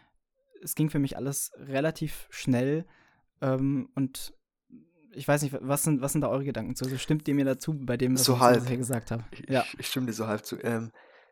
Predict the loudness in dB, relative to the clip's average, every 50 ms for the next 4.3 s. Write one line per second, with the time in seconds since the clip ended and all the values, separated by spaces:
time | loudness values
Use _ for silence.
0 | _ _ _ -4 -4 2 4 4 4 4 2 0 0 0 2 2 2 2 2 0
1 | -2 -2 -2 -4 -6 -6 -6 -8 -8 -6 -4 -2 -2 -4 -4 -6 _ _ 2 2
2 | 2 2 0 -8 -6 -6 -4 -4 0 0 2 4 4 2 2 0 -2 -2 -2 0
3 | 0 0 -2 -2 -2 -4 -4 0 0 0 0 -2 -2 0 0 2 2 2 -2 -2
4 | -4 -8 -8 -10 -16